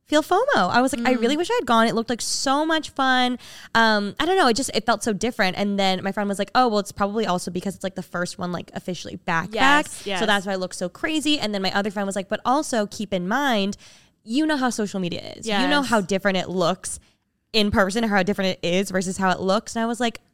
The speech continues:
Speaker 1: "I'll correct things."
Speaker 2: You know what I love? I love the actual fashion show 'cause I do love fashion.
Speaker 1: Mm-hmm.
Speaker 2: I hate the, like, stampede of having to get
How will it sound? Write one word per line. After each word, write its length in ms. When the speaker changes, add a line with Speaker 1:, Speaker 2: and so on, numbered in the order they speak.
Speaker 1:
"I'll 220
correct 540
things." 380
Speaker 2:
You 120
know 100
what 160
I 120
love? 420
I 140
love 280
the 180
actual 380
fashion 460
show 360
'cause 160
I 100
do 300
love 220
fashion. 640
Speaker 1:
Mm-hmm. 220
Speaker 2:
I 160
hate 560
the, 220
like, 340
stampede 840
of 160
having 320
to 120
get 320